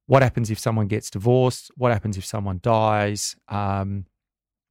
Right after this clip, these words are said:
what happens if, um, you know, around risk management, uh, around other, if we get sued,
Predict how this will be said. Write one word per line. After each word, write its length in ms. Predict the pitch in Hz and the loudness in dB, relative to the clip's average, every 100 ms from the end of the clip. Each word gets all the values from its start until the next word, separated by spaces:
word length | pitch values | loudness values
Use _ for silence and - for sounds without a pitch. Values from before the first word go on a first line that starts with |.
| _ _ | _ _
what 140 | 123 | 2
happens 580 | 104 113 - 110 101 - - | 4 0 0 -2 -2 -6 -8
if, 320 | 110 107 - - | -6 -6 -8 -8
um, 460 | 104 101 101 101 - _ _ _ _ _ _ - - | -4 -2 0 -2 -6 _ _ _ _ _ _ -12 -12
you 120 | - 110 | -4 0
know, 160 | 107 123 | 0 2
around 420 | 104 101 98 101 | 2 4 2 4
risk 220 | 110 - | 2 4
management, 680 | 110 107 110 117 104 104 - | 2 4 2 2 2 0 -6
uh, 220 | - 113 165 | -6 -6 -2
around 320 | 110 104 98 | 0 2 2
other, 500 | 95 104 101 98 95 - | 2 2 2 2 0 -2
if 160 | 107 - | -8 -4
we 40 | |
get 200 | 104 101 | 0 0
sued, 580 | - - 139 131 127 - | 0 2 6 6 6 2